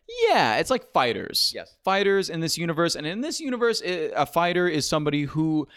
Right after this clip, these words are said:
Speaker 1: has two abilities.
Speaker 2: Yeah.
Speaker 1: Sword play and also, uh, what they call as a blazing or a blazer or
Speaker 2: Yes.
Speaker 1: magic
Speaker 2: Yes.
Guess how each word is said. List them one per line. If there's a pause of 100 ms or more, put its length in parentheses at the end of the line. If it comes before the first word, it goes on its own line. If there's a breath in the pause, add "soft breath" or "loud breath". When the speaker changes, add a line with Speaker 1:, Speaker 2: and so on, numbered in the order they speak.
(160 loud breath)
Speaker 1:
has (160)
two
abilities. (180)
Speaker 2:
Yeah. (920)
Speaker 1:
Sword
play (440)
and
also,
uh, (120)
what
they
call
as
a
blazing
or
a
blazer
or
Speaker 2:
Yes.
Speaker 1:
magic
Speaker 2:
Yes.